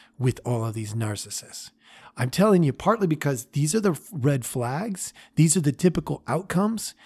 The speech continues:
And I want you to be aware of them as you watch this Twitter thing go absolutely haywire over the next month or so. I, I don't know what it's, what's gonna ultimately come out of it, but I am so grateful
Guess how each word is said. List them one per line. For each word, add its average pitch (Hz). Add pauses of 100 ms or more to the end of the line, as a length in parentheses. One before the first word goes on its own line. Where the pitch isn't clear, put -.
(140)
And 113
I 117
want 175
you 180
to 151
be 139
aware 117
of 165
them 190
as 131
you 131
watch 127
this -
Twitter 143
thing 170 (240)
go 135
absolutely 139
haywire 113 (560)
over 127
the 113
next 110
month 101
or 98
so. - (680)
I, -
I 180
don't 170
know 156
what 143
it's, 143 (100)
what's 143
gonna 110 (500)
ultimately 143
come 120
out 107
of 135
it, 165 (460)
but 127
I 156
am 160
so 170
grateful 143